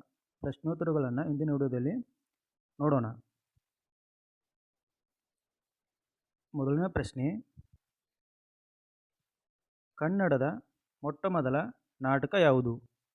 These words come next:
ಕನ್ನಡದ ಮೊಟ್ಟ ಮೊದಲ ನಾಟಕ ಯಾವುದು? ಆಪ್ಷನ್ ಎ ಕವಿರಾಜ್ಯ ಮಾರ್ಗ, ಆಪ್ಷನ್ ಬಿ ಒಡ್ಡಾರಾಧನೆ, ಆಪ್ಷನ್ ಸಿ ಮಿತ್ರಾವಿಂದ ಗೋವಿಂದ, ಆಪ್ಷನ್ ಡಿ ಇಂದ್ರಾಬಾಯಿ.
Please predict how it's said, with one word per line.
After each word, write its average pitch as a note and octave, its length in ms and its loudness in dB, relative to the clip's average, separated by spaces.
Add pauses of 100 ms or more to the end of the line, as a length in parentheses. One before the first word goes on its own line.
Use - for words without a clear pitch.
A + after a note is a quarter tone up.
(680)
ಕನ್ನಡದ D3 480 0 (460)
ಮೊಟ್ಟ B2+ 240 -6
ಮೊದಲ C#3+ 300 2 (500)
ನಾಟಕ C3 360 -2
ಯಾವುದು? C3 480 4 (580)
ಆಪ್ಷನ್ D#3 340 4
ಎ D3+ 260 2 (560)
ಕವಿರಾಜ್ಯ D#3 460 4
ಮಾರ್ಗ, B2+ 260 2 (480)
ಆಪ್ಷನ್ D3 340 -4
ಬಿ D#3+ 320 0 (580)
ಒಡ್ಡಾರಾಧನೆ, B2+ 640 0 (520)
ಆಪ್ಷನ್ C3 280 -8
ಸಿ D#3 340 -2 (720)
ಮಿತ್ರಾವಿಂದ D#3+ 480 -2
ಗೋವಿಂದ, C3+ 380 0 (680)
ಆಪ್ಷನ್ D3 340 -8
ಡಿ D#3+ 180 0 (680)
ಇಂದ್ರಾಬಾಯಿ. C3+ 640 -2